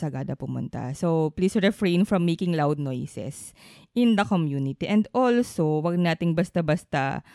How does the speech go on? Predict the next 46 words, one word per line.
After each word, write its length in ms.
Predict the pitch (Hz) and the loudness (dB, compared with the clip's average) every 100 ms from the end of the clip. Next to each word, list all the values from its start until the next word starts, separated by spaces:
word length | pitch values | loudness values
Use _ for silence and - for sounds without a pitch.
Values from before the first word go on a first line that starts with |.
| - - _ | -20 -20 _
kumbaga, 400 | 180 165 151 147 | 2 2 2 0
hahawakan 1120 | 160 160 156 139 143 151 - 185 165 175 160 - 381 | 0 0 0 0 -4 -6 -4 -2 0 -2 -4 -8 -10
<laughs> 240 | 392 262 | -12 -2
o 80 | 190 | 2
i-disturb 640 | 180 175 185 - 190 175 | 4 4 2 2 2 4
yung 160 | 180 175 | 4 4
mga 160 | 170 | 2
pinupunta, 320 | 170 185 175 190 | 2 0 0 -2
especially 480 | 190 220 214 214 | 0 0 0 2
yung 80 | 220 | 2
sa 80 | 247 | 2
mga 240 | 196 190 | 0 0
coffins, 480 | - 135 135 147 139 | 0 -4 -2 -4 -4
di 160 | - 143 | -2 -4
ba? 160 | 123 | -2
Parang 240 | 127 165 180 | -2 0 2
let's, 160 | 185 - - | 2 0 -6
let's 320 | 190 202 - | -2 -2 -2
respect 640 | - 190 214 - - 160 - | 0 0 0 -4 -6 -6 -4
the 480 | 160 147 143 139 | -2 0 0 -2
culture. 480 | - 139 - - 151 | -4 -8 -8 -6 -4
And 240 | 151 147 147 - - - - _ | -2 -2 -4 -12 -20 -20 -20 _
also, 460 | 202 214 - 202 | 2 4 4 2
uh, 220 | 190 180 - | 4 0 2
please 240 | 196 - | -2 0
refrain 560 | 185 185 196 175 175 190 | 0 0 0 2 2 4
from 160 | 175 | 2
asking 540 | 165 151 - - 165 156 | 2 0 -2 -2 0 2
yung 160 | 151 | 2
mga 240 | 151 147 147 | 0 0 2
locals 480 | 143 139 143 143 165 | 0 0 -4 0 0
natin 400 | 143 269 339 302 | 0 0 0 4
doon 400 | 254 247 247 233 | 4 4 4 2
to 80 | |
wear 160 | 175 165 | 2 4
yung 240 | 156 156 | 4 2
mga 160 | 151 147 | 0 0
traditional 480 | 151 143 143 156 143 | -2 -2 -2 -2 -2
clothing 480 | 147 139 - 156 180 | -2 -4 -2 0 2
nila 160 | 180 | 2
just 320 | 156 170 - | 0 -2 -4
for 240 | - 190 160 | -6 -4 -4
pictures, 720 | 135 - - 120 117 117 - | -6 -14 -14 -12 -10 -10 -12
di 160 | 120 110 | -14 -12
ba? 240 | 104 113 | -12 -14
So, 400 | - 120 120 - | -12 -10 -10 -12